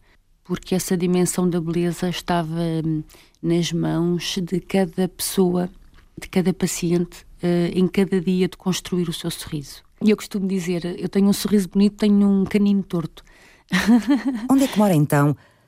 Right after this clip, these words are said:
Speaker 2: a beleza de um sorriso, Cristina?
Speaker 1: A beleza de um sorriso vem de dentro. Eh, não pode-se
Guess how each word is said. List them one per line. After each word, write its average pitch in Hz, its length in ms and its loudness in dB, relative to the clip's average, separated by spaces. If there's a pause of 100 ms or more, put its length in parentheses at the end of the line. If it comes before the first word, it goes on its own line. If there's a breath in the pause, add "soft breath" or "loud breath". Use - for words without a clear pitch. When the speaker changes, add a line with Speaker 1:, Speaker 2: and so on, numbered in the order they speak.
(160 soft breath)
Speaker 2:
a 160 80 2
beleza 175 400 4
de 175 80 0
um 180 80 4
sorriso, 147 500 2
Cristina? 107 460 0
Speaker 1:
A 240 60 -4
beleza 277 400 2
de 262 80 0
um 277 80 6
sorriso - 460 -2
vem 254 140 6
de 202 120 -2
dentro. 208 540 0 (160)
Eh, 185 320 -4
não 202 180 2
pode-se - 560 -6